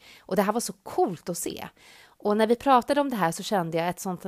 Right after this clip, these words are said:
enormt, så här, en, en varm känsla i hela kroppen av att det här,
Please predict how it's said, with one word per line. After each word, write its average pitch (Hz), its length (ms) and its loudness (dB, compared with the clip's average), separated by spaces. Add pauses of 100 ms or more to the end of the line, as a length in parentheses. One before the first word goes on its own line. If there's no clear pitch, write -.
(140)
enormt, 220 760 0
så 170 80 -2
här, 147 100 0
en, 190 300 -6
en 196 160 -4
varm 226 380 4
känsla 196 460 0
i - 20 0
hela 170 180 0
kroppen 175 440 -4
av 156 120 -2
att 175 120 -2
det 214 100 -10
här, 170 540 0